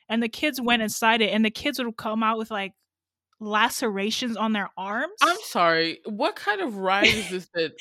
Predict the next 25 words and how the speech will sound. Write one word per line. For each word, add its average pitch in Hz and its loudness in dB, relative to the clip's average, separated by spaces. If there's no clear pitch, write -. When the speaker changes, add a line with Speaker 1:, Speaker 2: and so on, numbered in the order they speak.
Speaker 2:
the 190 -2
Speaker 1:
<laughs> 190 -4
It 392 6
was 403 4
Speaker 2:
dummy - -2
Speaker 1:
like 392 2
Speaker 2:
is 381 -6
getting 285 2
Speaker 1:
a - -14
Speaker 2:
ripped 190 -6
apart? 175 4
A 180 8
s-, 190 6
Speaker 1:
<laughs> - 4
it - -6
Speaker 2:
it's 415 2
Speaker 1:
was 427 6
Speaker 2:
not 190 10
a 185 4
slide, 190 8
<laughs> - -
anything, 190 4
Speaker 1:
It 277 6
Speaker 2:
right? 381 6
Speaker 1:
is. 480 8